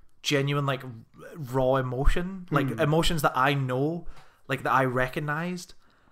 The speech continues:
Speaker 1: Like, I don't think anything's ever, like, managed to bring that up for me before, but I wa-, I was like,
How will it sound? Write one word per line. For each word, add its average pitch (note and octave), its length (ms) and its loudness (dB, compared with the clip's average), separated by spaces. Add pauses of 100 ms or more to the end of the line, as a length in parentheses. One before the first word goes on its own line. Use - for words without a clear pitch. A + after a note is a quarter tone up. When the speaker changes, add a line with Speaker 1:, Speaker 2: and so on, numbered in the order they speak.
(260)
Speaker 1:
Like, B2 280 -4
I B2+ 100 2
don't C3+ 120 2
think C3 160 -4
anything's B2 400 -8
ever, A#2 180 -6
like, A2 180 -6
managed A2+ 280 -6
to A#2+ 60 -12
bring A#2 220 -8
that A2 160 -8
up - 200 -12
for - 140 -16
me A2 140 -12
before, A#2 320 -10
but - 100 -8
I A#2 120 -10
wa-, A2+ 120 -8
I A2 100 -12
was A2+ 160 -10
like, G#2 240 -14